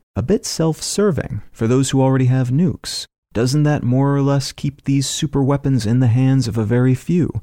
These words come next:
and basically give those countries the military whammy on any other country that doesn't have them?" I think the answer to that is almost certainly yes, though we could quibble, saying that anyone who used a nuke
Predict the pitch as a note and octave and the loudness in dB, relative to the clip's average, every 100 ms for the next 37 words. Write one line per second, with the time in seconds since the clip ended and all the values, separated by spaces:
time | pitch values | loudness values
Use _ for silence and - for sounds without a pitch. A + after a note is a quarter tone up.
0 | - _ _ - G2+ A2 C#3 - C3+ C3+ | -12 _ _ -4 -2 0 0 -2 -2 -2
1 | B2 C3 D3+ B2+ A#2+ - - E3+ - - | 0 -4 -2 0 0 -2 -2 -2 -2 -8
2 | - - - _ - G#2+ A#2 C3+ C#3+ C#3 | -8 -12 -16 _ -2 2 2 2 0 0
3 | C#3 C#3 A#2 A2+ C#3+ C3+ G2+ - - _ | 0 2 0 0 2 0 -2 -6 -12 _
4 | - - G#2+ A#2+ B2+ C3 B2 A#2+ A#2 A2 | -8 -2 0 2 4 4 2 0 -2 0
5 | A#2 - - G2+ - - D#3 E3 - - | 0 0 -4 -4 -4 -2 -2 -2 -4 -8
6 | - - _ _ _ - G#2 D3+ - - | -10 -16 _ _ _ -4 0 0 -2 0
7 | D3 D#3 G2 E2 D2 D#2 C#2+ A2 A2 G#2 | 0 0 -2 -4 -4 -4 -2 0 0 -2
8 | - G#2+ F2 G#2 G2+ A2 C#3 - - - | -4 -4 -2 0 0 2 0 -2 -6 -12
9 | - F#2 G#2+ B2 - - - F#3+ - - | -6 -2 0 0 -4 -8 -4 -4 -4 -8
10 | - - - B2+ C3+ B2+ B2 C#3 C3+ C3 | -10 -12 -2 2 2 2 2 2 2 2
11 | B2+ B2 B2+ A#2+ - A2+ C3 C3+ | 2 2 2 0 0 0 2 0